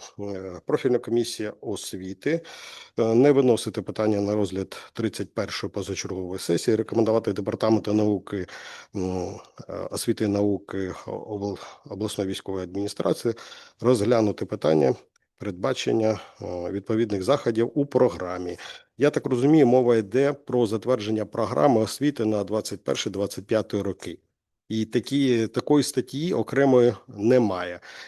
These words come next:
І, е, до того, поки вона не з'явиться, ми не можемо відповідні рішення приймати. Так, Ігор Ігорович? Програмна цільова. Колеги, у кого будуть які пропозиції, зауваження?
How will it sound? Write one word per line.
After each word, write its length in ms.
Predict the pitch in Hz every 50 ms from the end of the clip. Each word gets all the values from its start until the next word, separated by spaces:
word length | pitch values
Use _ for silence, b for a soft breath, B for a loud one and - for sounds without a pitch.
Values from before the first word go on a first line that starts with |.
| B -
І, 360 | 101 101 107 110 113 107 107
е, 460 | 98 104 101 98 101 98 98 95 95 95
до 140 | 95 120
того, 260 | 120 - 143 120 127 120
поки 260 | - 123 - - 123
вона 260 | 113 117 117 113 110
не 140 | 113 117 117
з'явиться, 600 | 110 120 139 165 175 175 170 160 - - 143 120
ми 220 | 107 110 120 123
не 120 | 117 110 113
можемо 440 | 117 135 143 135 139 117 110 104 - - - -
відповідні 580 | 104 107 - - 107 104 110 110 104 101 92
рішення 500 | 98 113 - - - 101 101 101 101 95 - _
приймати. 540 | - 113 110 107 98 82 85 90 - - 127 -
Так, 360 | - 151 175 - - - _ _ _ _ -
Ігор 140 | 110 107
Ігорович? 460 | 113 113 98 101 98 - - - - _ _ _ _ _ _ _ _ _ _ _ _ _ _ _ _ _ _ _ _ _ _ _ _ _ _ _ _ _ _ _ _ _ _ _ _ _ _
Програмна 500 | - 123 113 101 120 135 135 131 120 107
цільова. 400 | - - 107 92 87 80 82 - B B B B B B B B -
Колеги, 360 | - 151 151 147 113 120 120
у 100 | 113 110
кого 240 | - 175 151 156 151
будуть 240 | 120 127 123 110
які 220 | 123 117 110 - 120
пропозиції, 580 | - 123 110 - 120 104 120 120 117 - 107
зауваження? 520 | 95 98 95 92 92 87 - 85 85 85